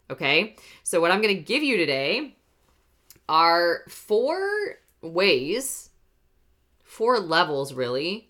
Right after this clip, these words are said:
of viewing your reality, okay? Your mind <laughs> is actually what controls your reality.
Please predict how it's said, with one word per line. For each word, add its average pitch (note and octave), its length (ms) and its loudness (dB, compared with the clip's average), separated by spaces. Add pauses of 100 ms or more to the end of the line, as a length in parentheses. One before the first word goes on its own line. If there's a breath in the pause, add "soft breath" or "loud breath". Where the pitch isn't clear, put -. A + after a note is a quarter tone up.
of D3 180 -4
viewing F#3+ 540 -2
your D3+ 500 -2
reality, C3+ 760 -4 (600)
okay? D#3+ 500 -2 (880 soft breath)
Your F#3+ 220 6
mind E3+ 840 0 (720 loud breath)
<laughs> - 680 -12
is E3+ 200 0
actually E3+ 520 2
what D3+ 240 -2
controls D3 520 -6
your C3 140 -4
reality. B2+ 640 -6